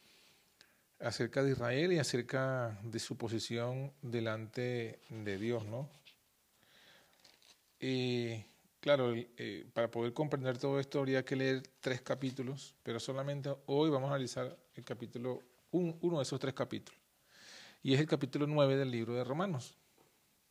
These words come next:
En Romanos capítulo nueve se nos muestra, eh, lo que sería el Señor, a través del apóstol Pablo, nos muestra lo que es la condición, la situación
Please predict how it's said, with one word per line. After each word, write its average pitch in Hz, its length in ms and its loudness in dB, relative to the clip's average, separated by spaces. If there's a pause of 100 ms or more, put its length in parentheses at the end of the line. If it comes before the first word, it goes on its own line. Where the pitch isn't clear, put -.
(600)
En 123 160 -8
Romanos 123 340 -4
capítulo 147 380 -4
nueve 147 340 -4 (140)
se - 160 -12
nos 113 100 -10
muestra, 127 480 -8 (1160)
eh, 113 400 -8
lo 123 100 -10
que 127 100 -10
sería 123 880 -6 (360)
el 120 100 -6
Señor, 120 540 -8
a 135 40 -8
través 117 240 -4
del 135 120 -4
apóstol 131 340 -8
Pablo, 123 300 -6
nos 135 100 -6
muestra 131 420 -10 (840)
lo 117 180 -8
que 120 320 -2
es - 260 -10 (320)
la 123 260 -6
condición, 127 600 -8
la 123 80 -4
situación 139 800 -10